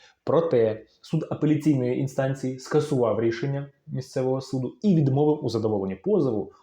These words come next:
обґрунтовуючи своє рішення тим, що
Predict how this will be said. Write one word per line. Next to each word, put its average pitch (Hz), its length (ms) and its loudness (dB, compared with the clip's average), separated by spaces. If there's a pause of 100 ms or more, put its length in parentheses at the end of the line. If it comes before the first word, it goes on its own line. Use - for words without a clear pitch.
обґрунтовуючи 123 1000 0 (520)
своє 113 320 -4
рішення 117 320 -4
тим, 175 420 -2 (340)
що 123 560 0